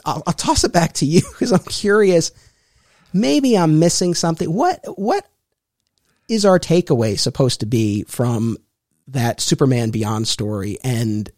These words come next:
and in particular the history of the race of the monitors, that there are these vampires who feed on stories? Like, are, are we the monitors? Is it the publishers? Is it the editors?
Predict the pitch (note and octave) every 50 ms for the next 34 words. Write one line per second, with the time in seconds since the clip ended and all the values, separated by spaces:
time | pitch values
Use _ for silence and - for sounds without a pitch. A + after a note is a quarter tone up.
0 | - - C#3+ C3 C3+ D#3 D#3 D#3 D3+ - E3 C#3+ - C#3+ - C#3+ B2 B2 A2+ A#2+
1 | A2 - C#3+ - - - C#3 B2+ B2+ A#2+ A2 - A#2 A2+ A2+ G#2+ G#2+ A2 A2 A2+
2 | G#2+ G#2+ - - - B2 A2 A2+ G#2+ G#2 G2+ G2+ G#2 G2+ E2 G2+ F2 F#2+ - -
3 | A2+ A#2+ - - - - - - - - _ _ _ _ - F3 F3 E3+ E3 D#3+
4 | F3+ F3 C3+ B2 D3+ C#3 C#3+ D3+ D#3 - E3 D3+ D3+ D3+ D3 C#3 - - C3+ A#2+
5 | - - D#3 D3+ C#3+ C3 C3+ B2+ - - - B2+ C3 C#3 C#3+ C#3+ C3+ B2+ - D#3+
6 | D#3+ D3+ C#3+ - - F3+ F3 D3+ D#3 G3+ C4 D#4+ E4 D4+ D4 D4 D4+ D#4 D#4 D4+
7 | D4+ D4+ D4+ D4 - - C#3+ - - - - - - A#3 - D4 B3+ - - C4
8 | B3+ G#3+ F#3+ D3 D3 - D3 - - F#3 A3 A3+ A3 A3+ A3 A3 A3 G#3